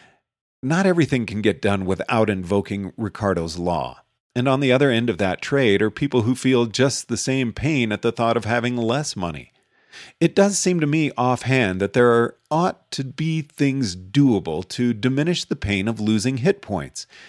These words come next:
and to increase the felt strength of the connection from donating money to,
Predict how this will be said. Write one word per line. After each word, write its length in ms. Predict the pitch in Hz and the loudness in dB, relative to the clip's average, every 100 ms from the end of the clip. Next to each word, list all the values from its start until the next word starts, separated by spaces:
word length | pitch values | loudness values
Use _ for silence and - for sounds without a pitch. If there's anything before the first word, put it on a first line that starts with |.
| - | -14
and 160 | - 95 | -8 -6
to 200 | - 117 | -2 0
increase 600 | 95 87 - 139 101 - | -2 -6 -2 0 0 -6
the 140 | - | -10
felt 380 | 98 - 120 - | -8 -2 -2 -4
strength 540 | - - 110 98 - - | -10 -6 -4 -4 -6 -12
of 120 | 90 | -8
the 100 | 98 | -8
connection 600 | - 107 104 - - 110 | -6 -4 -4 -4 -8 -8
from 220 | - 107 | -6 -8
donating 520 | 90 110 131 131 127 | -2 0 2 2 0
money 300 | 113 107 117 | -2 0 -2
to, 360 | 113 - 107 101 | -2 -2 -2 -2